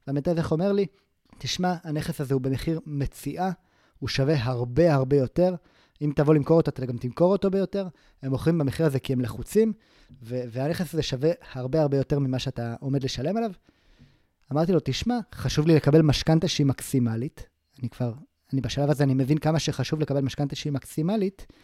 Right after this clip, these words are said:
כי אני רוצה למקסם את התשואה על ההון העצמי, משמע אני רוצה לשים כמה שפחות הון עצמי מזומן בנכס, ואני אומר לו, "תשמע, אני חושש", כלומר,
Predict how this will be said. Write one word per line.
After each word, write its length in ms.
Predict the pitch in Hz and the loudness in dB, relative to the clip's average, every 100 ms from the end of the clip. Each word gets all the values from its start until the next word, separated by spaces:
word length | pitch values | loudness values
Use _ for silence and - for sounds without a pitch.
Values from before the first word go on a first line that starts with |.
| _ _ | _ _
כי 80 | 135 | -4
אני 100 | 127 | -2
רוצה 220 | 127 160 | 0 0
למקסם 420 | 170 139 - 156 | 0 -2 -2 -2
את 100 | 156 | -2
התשואה 360 | 127 - 143 160 | -4 -6 -4 -2
על 80 | 135 | -2
ההון 220 | 110 139 | 0 0
העצמי, 360 | 127 - 170 208 _ _ _ - | -2 -4 -4 -4 _ _ _ -12
משמע 240 | 123 156 | -8 -2
אני 100 | 156 | 0
רוצה 200 | 131 - | 0 -2
לשים 200 | 143 156 | -4 -4
כמה 200 | 139 147 | -4 -4
שפחות 380 | 147 - - 139 | -4 -6 -6 -6
הון 180 | - 143 | -4 -6
עצמי 260 | 131 - 139 | -4 -2 0
מזומן 420 | 127 120 135 127 _ _ _ _ 117 | 0 0 0 -2 _ _ _ _ -10
בנכס, 600 | 107 110 123 226 - - - _ - | -6 -6 -4 -6 -8 -20 -20 _ -6
ואני 140 | 127 | -2
אומר 120 | 151 220 | 0 0
לו, 60 | 208 | 0
"תשמע, 280 | 175 269 233 | -4 -2 0
אני 100 | 143 | 0
חושש", 460 | 139 - 190 - | -2 -2 -2 -4
כלומר, 260 | - 127 | -6 -4